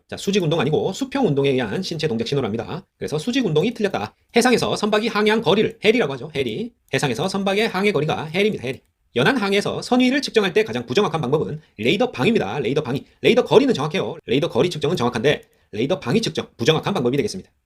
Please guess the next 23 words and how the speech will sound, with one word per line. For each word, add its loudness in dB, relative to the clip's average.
레이더는 0
거리다, 0
방위는 -2
부정확하다. -2
이렇게 -2
암기하시면 -2
됩니다. -8
그래서 -8
레이더 0
방위 0
거리, 0
다 -8
특정하면 -8
거리 0
있기 -6
때문에 -2
정확하고 -4
레이더 0
거리, 0
실측 -10
방위 -4
정확합니다. -8
하지만 -4